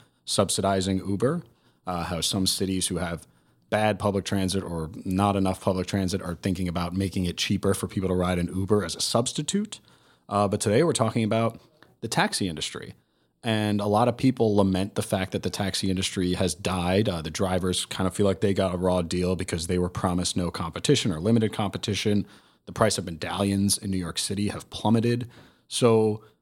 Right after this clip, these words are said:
is this basically a bailout now? So every time you ride in an Uber, twenty cents goes to the taxi industry, or is it a percentage of that? How does this work?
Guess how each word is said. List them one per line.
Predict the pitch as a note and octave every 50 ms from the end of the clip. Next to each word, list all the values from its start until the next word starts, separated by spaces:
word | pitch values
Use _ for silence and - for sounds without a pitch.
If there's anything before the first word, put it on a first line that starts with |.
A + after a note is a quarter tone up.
| _ _ _
is | - A2 G#2
this | E3 F#3+ -
basically | - A2 C3 - - C#3 - C3+ G2+
a | E2+
bailout | - - - D3 F2+ A#2 C3 D3 D#3 -
now? | D3+ D#3 D#3+ E3 E3 F3 - -
So | - - - G2 F2+ F2+ E2+
every | - A2+ G#2 A2+
time | G#2+ - G#2+ G#2+ G#2+
you | G#2 G2
ride | F#2 F#2+ F#2 F#2+ F#2+ G2
in | G2 F#2+
an | F#2 F#2 F2+
Uber, | - F#2+ F2+ G2 G#2+ A2
twenty | - - G#2 G2 F#2+
cents | - - G2 F2 -
goes | - F#2+ F2+ F2
to | - F#2
the | F2+
taxi | F2 - - F#2+ F#2+ - - A#2 A2
industry, | A2 A2 - - - A#2 A2+
or | F#2+ D#2 D2+
is | D2 D#2+
it | D#2 - - -
a | E2+ -
percentage | - - - - - G#2+ G#2 A2+ A2+ A2 A#2+
of | A#2 G#2
that? | A#2 A2+ A2 -
How | - D3+
does | F#3 F3 -
this | G#2+ - -
work? | - F2 - - - - -